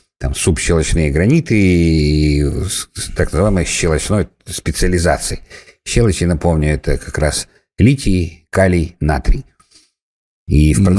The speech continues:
Speaker 1: процессе
Speaker 2: в список не входит, насколько я помню.
Speaker 1: Щелочей?
Speaker 2: А вот
Speaker 1: Как
Speaker 2: нет,
Speaker 1: так? Классический
Speaker 2: я,
Speaker 1: щел-,
Speaker 2: я про другой
Speaker 1: ну, еще бы
Speaker 2: перечень.
Speaker 1: натрий входил, это же
Speaker 2: Я про другой
Speaker 1: натрий
Speaker 2: перечень.
Speaker 1: хлор.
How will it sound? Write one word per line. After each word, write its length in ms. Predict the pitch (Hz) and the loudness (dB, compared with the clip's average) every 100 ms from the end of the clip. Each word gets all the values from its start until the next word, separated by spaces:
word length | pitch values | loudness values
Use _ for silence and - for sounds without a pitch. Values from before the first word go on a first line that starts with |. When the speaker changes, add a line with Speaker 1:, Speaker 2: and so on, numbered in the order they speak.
| 113 | 0
Speaker 1:
процессе 240 | 98 117 - | 0 -2 -2
Speaker 2:
в 20 | |
список 300 | 110 - - | -4 -4 -2
не 120 | 107 | 0
входит, 360 | 98 - 62 - | 0 -2 -4 -8
насколько 400 | 50 - - 50 | -14 -14 -16 -20
я 60 | 50 | -18
помню. 320 | - - - - | -18 -20 -20 -10
Speaker 1:
Щелочей? 600 | - 87 87 - 170 139 | 0 0 0 0 2 0
Speaker 2:
А 20 | |
вот 80 | 87 | 0
Speaker 1:
Как 180 | 92 87 | 0 2
Speaker 2:
нет, 120 | 110 | 0
Speaker 1:
так? 100 | 76 | 0
Классический 380 | 82 87 92 92 | -2 0 2 4
Speaker 2:
я, 240 | 104 131 127 | 4 4 2
Speaker 1:
щел-, 220 | - 120 | 0 2
Speaker 2:
я 240 | 120 131 | 4 2
про 160 | - 135 | 4 2
другой 380 | 127 135 147 135 | 2 2 4 4
Speaker 1:
ну, 80 | |
еще 180 | 127 151 | 4 4
бы 60 | 156 | 4
Speaker 2:
перечень. 140 | 143 | 4
Speaker 1:
натрий 340 | 127 110 90 85 | 4 2 2 0
входил, 420 | - 101 117 104 | -2 0 2 2
это 220 | 87 90 | 2 0
же 120 | 85 | 2
Speaker 2:
Я 360 | 85 85 85 85 | 2 4 2 2
про 80 | 107 | 2
другой 160 | 107 107 | 2 2
Speaker 1:
натрий 320 | 110 104 107 | 2 2 2
Speaker 2:
перечень. 140 | - | 2
Speaker 1:
хлор. 200 | 117 78 | 2 0